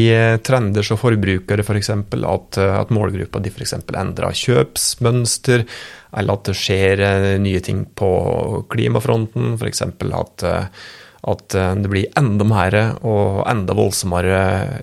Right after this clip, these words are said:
ekstremvær enn det som forskerne i utgangspunktet hadde trodd, som kanskje kan påvirke, eh, tilgangen på råvarer for det.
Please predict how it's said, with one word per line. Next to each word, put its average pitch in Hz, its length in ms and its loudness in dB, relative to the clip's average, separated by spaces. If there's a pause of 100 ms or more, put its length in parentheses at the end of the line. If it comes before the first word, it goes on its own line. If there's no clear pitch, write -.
ekstremvær 104 720 -2
enn 104 220 0 (280)
det 92 380 0
som 95 320 -2
forskerne 101 560 -4
i 104 80 0
utgangspunktet 101 560 -4
hadde 107 240 0
trodd, - 240 0 (640)
som - 180 -4
kanskje 107 400 2
kan 104 160 0
påvirke, 98 560 -2
eh, 98 960 -2 (100)
tilgangen 98 460 2
på 104 320 4
råvarer 87 760 2
for - 160 -2
det. - 120 0